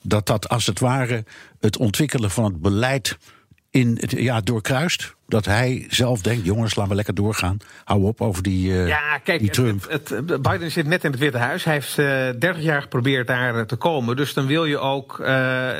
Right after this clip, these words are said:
Speaker 2: in het centrum van de belangstelling, eh, staan. Politici zijn een beetje ijdel, dat is, eh,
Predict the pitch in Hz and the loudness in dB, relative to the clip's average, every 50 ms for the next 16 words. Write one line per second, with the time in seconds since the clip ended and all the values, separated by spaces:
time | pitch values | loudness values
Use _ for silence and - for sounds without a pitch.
0 | 78 73 - - 151 139 139 127 - - - 180 170 147 - 139 139 131 - - | -6 -8 -4 -2 0 0 0 0 -2 -2 -2 0 0 0 0 0 0 -2 0 0
1 | 143 131 123 139 147 151 139 - - 123 104 101 104 98 101 90 92 - - - | -2 0 2 0 0 0 -2 -4 -4 -2 -2 -2 -2 -4 -4 -4 -6 -4 -2 -2
2 | 104 80 - - - - 131 135 131 139 127 127 - 139 127 123 117 123 117 117 | -2 -2 -4 -4 -2 -2 -2 -2 -2 -4 -6 -2 -2 0 0 0 0 0 -2 -2
3 | - 120 123 135 147 143 131 127 117 113 117 113 - 131 113 - - - 123 113 | -4 -2 0 0 0 0 0 -2 -2 -4 -6 -6 -4 -4 -4 -4 -2 -2 0 0
4 | 110 | 0